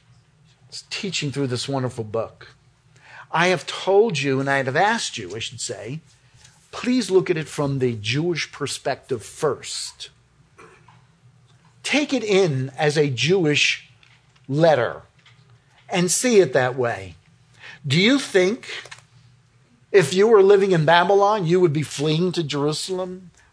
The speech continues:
When you're looking out there and you're seeing these various things happening, that's what you have to ask yourself.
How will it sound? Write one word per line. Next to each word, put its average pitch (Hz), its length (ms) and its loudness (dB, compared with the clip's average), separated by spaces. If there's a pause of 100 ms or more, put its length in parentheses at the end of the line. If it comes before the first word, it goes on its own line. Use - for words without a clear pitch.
When 160 180 -2
you're 160 160 2
looking 247 400 -2
out 233 180 -2
there 214 260 4
and 185 100 -4
you're 139 100 -2
seeing 208 440 -2
these 185 220 -4
various 180 440 2
things 190 240 -2
happening, 208 460 -6 (1120)
that's - 240 -2
what 175 140 2
you 180 60 -2
have 170 180 -4
to 165 120 -2
ask 165 280 -2
yourself. - 680 -12